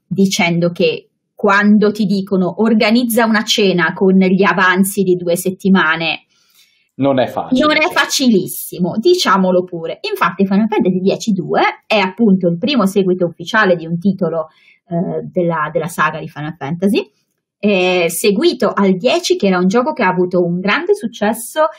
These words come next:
Speaker 1: e che è stato molto amato e soprattutto ha avuto una protagonista molto amata. Yuna è, eh, tuttora tra i personaggi preferiti del, del fandom, dei giocatori, quindi hanno pensato: "Ma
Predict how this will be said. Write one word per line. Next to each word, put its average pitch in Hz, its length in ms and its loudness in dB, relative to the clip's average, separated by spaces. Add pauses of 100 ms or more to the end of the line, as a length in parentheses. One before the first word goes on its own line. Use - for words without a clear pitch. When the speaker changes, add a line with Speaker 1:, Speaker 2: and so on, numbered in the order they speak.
(220)
Speaker 1:
e 233 120 -2
che 240 80 -2
è 220 40 2
stato 226 300 0
molto 254 300 2
amato 214 520 2
e 254 100 -4
soprattutto 359 540 -2
ha 302 60 4
avuto 254 240 0
una 262 100 0
protagonista 196 640 -2
molto 170 260 -2
amata. 170 340 -2
Yuna 254 560 0
è, 190 440 0
eh, 180 200 -4
tuttora 202 340 -2
tra 190 140 -2
i 175 80 2
personaggi 180 500 -2
preferiti 196 720 -2
del, 170 240 -2 (320)
del 139 160 -8
fandom, 220 480 0
dei 160 120 -4
giocatori, 214 560 -2
quindi 226 440 2 (360)
hanno 220 280 2
pensato: 175 720 -2 (400)
"Ma 269 160 2